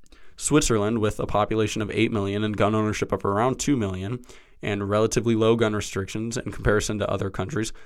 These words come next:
suffer from extremely low rates of violence, only about a hundred and twenty homicides within the past decade, and zero, zero mass shootings since two thousand one.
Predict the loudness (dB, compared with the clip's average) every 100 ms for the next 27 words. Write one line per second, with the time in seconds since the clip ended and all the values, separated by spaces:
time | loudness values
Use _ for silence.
0 | -4 -2 -2 0 0 -2 -4 -6 -2 0
1 | 0 -2 -4 -8 -10 -2 4 4 4 0
2 | -4 -4 -4 -2 -2 -2 -4 -2 0 2
3 | 0 0 -2 -2 -2 -2 -2 -2 -4 -2
4 | -2 0 -2 -4 -2 0 -2 -2 -2 -2
5 | -4 -6 -6 -4 -2 2 2 0 -6 -14
6 | -16 -14 -4 2 2 2 -4 -12 -18 -14
7 | -4 -2 -2 -2 -2 -4 -8 -6 -6 -4
8 | -6 -4 -4 -4 -2 0 -2 -4